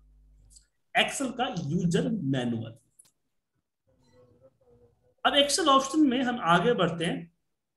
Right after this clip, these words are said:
फिर आता है यहाँ, यहाँ से अगर आपने, अम, कभी-कभी क्या होता है कि जो screen tips होता है मुझे शो नहीं करने होते। रीजन जैसे कि हम लोग interview ले रहे हैं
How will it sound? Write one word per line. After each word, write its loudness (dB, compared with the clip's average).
फिर 4
आता 8
है 4
यहाँ, 2
यहाँ 2
से -6
अगर -4
आपने, 2
अम, -10
कभी-कभी 0
क्या 2
होता 4
है -2
कि -2
जो 0
screen 0
tips -2
होता 2
है 2
मुझे -2
शो -4
नहीं 0
करने -2
होते। -12
रीजन 2
जैसे -4
कि -4
हम -2
लोग -4
interview -4
ले 0
रहे -2
हैं -8